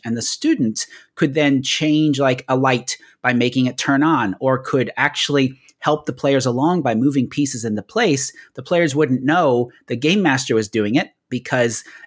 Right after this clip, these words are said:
everyone was moving things at the same time. So Google Draw worked really well for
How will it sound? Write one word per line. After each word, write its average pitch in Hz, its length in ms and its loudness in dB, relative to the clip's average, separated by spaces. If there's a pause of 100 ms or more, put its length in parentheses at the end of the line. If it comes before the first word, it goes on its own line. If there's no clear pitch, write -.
everyone 143 340 2
was 120 140 -2
moving 135 240 2
things 120 220 -4
at 104 60 -14
the 113 80 -4
same 117 240 -2
time. 143 340 2
So - 140 -2
Google 156 300 2
Draw 135 260 2
worked 123 220 -2
really 123 220 0
well 131 260 2
for 113 380 0